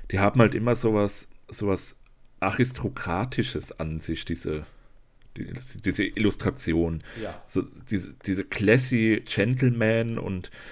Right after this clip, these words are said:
Speaker 1: hier in dem Fall ist es eben die, die Bienenkönigin, die in so einem Gewand wie Ludwig der Vierzehnte bisschen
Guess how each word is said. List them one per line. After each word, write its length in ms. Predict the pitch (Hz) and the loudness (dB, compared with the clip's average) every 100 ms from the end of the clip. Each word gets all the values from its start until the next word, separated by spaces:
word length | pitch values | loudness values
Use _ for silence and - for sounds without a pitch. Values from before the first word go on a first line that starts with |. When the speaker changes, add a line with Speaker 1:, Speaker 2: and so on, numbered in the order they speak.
| - - - - - - - - - - - | -18 -20 -20 -20 -20 -20 -20 -20 -20 -20 -12
Speaker 1:
hier 240 | - 107 | 4 6
in 80 | 113 | 8
dem 180 | 107 113 | 6 4
Fall 260 | - 110 110 | 4 2 2
ist 120 | 98 | 0
es 120 | 95 | -2
eben 240 | - 95 90 | 0 0 -2
die, 240 | 90 - | -6 -8
die 240 | - - - - - - | -8 -10 -12 -18 -18 -2
Bienenkönigin, 800 | 104 104 101 - 107 123 120 107 | 2 4 2 2 2 2 0 0
die 80 | 101 | -2
in 120 | 95 | 0
so 120 | 92 | 0
einem 300 | 87 85 82 - - | 0 -2 -6 -12 -4
Gewand 560 | 95 90 98 131 127 - | 0 4 6 4 2 0
wie 80 | |
Ludwig 400 | 98 110 123 127 | 2 2 0 2
der 100 | 104 | 2
Vierzehnte 580 | - 120 123 - 95 98 | 2 0 2 2 2 2
bisschen 440 | - 95 - 90 | 2 0 0 -4